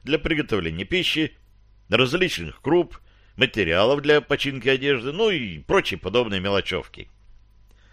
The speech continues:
В остальном же старались обходиться тем, что есть.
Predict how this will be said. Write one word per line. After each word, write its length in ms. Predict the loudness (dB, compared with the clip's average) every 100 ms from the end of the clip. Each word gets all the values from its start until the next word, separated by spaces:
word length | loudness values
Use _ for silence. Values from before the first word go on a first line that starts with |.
| _ _ _
В 80 | 0
остальном 460 | 2 4 4 4 2
же 300 | 2 2 0
старались 540 | 2 4 4 2 -4
обходиться 640 | -4 -2 -2 -4 -6 -8
тем, 320 | -6 -2 -2 -2
что 220 | -4 -4
есть. 640 | -4 -6 -6 -6 -10 -16